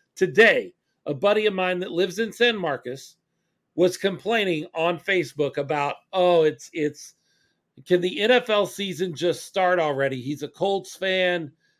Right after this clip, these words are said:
He's ready for the N F L to start. He lives in San Marcos. And I'm like, "Hey, San Antonio Gunslingers are six and one,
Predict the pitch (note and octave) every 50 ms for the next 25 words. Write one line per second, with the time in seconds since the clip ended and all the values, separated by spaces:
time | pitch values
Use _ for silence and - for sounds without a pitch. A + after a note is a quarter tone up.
0 | _ _ _ - D3+ C3+ C3 C#3 D#3+ G3+ G#3 G3+ F#3 - G3+ F#3+ F3+ F3 F#3 F#3
1 | F3+ F3 - F#3 F#3 E3 D3+ - - F3+ F3+ E3+ E3 D#3+ E3+ F#3 D3+ C#3 F3 D#3+
2 | - - F#3 F3 E3+ E3+ E3+ E3 E3 D#3 C#3+ - - D3+ D#3 D3 C#3+ C#3+ C3+ C3
3 | - C3 F#3+ A#3+ A3+ F3 B2 - _ _ _ _ _ _ _ _ _ _ _ _
4 | _ _ - - F3 F#3 A3+ A#3 F#3+ A#3+ B3+ C4 B3+ A3+ F3+ G3 A#3+ B3+ B3 -
5 | G#3 G#3 F#3 F3+ F3 C3+ D3 E3 - - - G#3+ G#3 G#3 - F#3+ F3 E3 E3 E3+
6 | G#3 B3 A3+ F#3 E3+ D#3+ D#3 C#3+ C3+